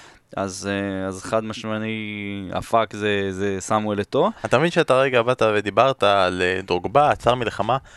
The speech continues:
Speaker 2: הקיל שלך זה נשיא ליבריה. אתה מבין
Speaker 1: נכון.
Speaker 2: שה-, זה, אתה הורג אותו, אלא אם הוא יהרוג אותך קודם, והוא יכול.
Speaker 1: אז זה, זה בדיוק העניין, כדי לשמור על עצמי, אה, ג'ורג' וויה, אה, שנכון שהוא נשיא ליבריה, ונכון שהוא, אה,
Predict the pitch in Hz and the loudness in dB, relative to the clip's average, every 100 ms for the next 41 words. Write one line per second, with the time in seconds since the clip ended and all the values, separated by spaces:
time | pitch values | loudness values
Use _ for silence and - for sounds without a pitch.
0 | - - 107 - 180 214 208 180 165 175 | -20 -6 -6 -2 0 0 2 0 2 0
1 | 190 _ _ _ - 110 120 123 117 - | -2 _ _ _ -12 0 2 2 -2 0
2 | 175 202 202 156 131 170 131 98 - - | 0 2 2 2 4 4 4 2 0 -2
3 | 135 - 135 127 131 127 120 127 117 - | 0 4 4 4 2 0 2 2 4 4
4 | 185 170 180 151 - 160 208 - _ _ | 4 4 4 2 4 2 2 -4 _ _
5 | _ 170 196 180 208 180 165 160 175 170 | _ 4 6 4 4 6 6 4 2 2
6 | - 165 196 156 107 98 104 120 110 214 | 2 4 4 4 2 2 2 4 6 4
7 | 131 92 - 107 110 - 117 123 123 127 | 4 0 0 0 0 -2 0 2 2 0
8 | 123 120 123 156 170 135 117 131 117 - | 0 0 2 2 0 -2 -2 -2 0 -2
9 | 143 151 156 139 107 - 117 120 160 - | 2 2 4 2 0 -2 0 0 -2 -10
10 | - - - _ - 101 98 98 95 92 | -20 -20 -20 _ -12 -6 -4 -4 -6 -8
11 | 90 101 113 110 120 127 123 110 101 98 | -8 0 0 2 2 2 2 2 0 -2
12 | - - 107 104 180 196 127 95 - 107 | -6 -8 -6 0 -2 -2 -6 -8 -8 -8
13 | 95 110 143 147 104 101 120 127 151 151 | 0 2 2 2 0 -2 0 0 0 0
14 | 139 123 - - _ 107 | 0 0 -4 -20 _ -6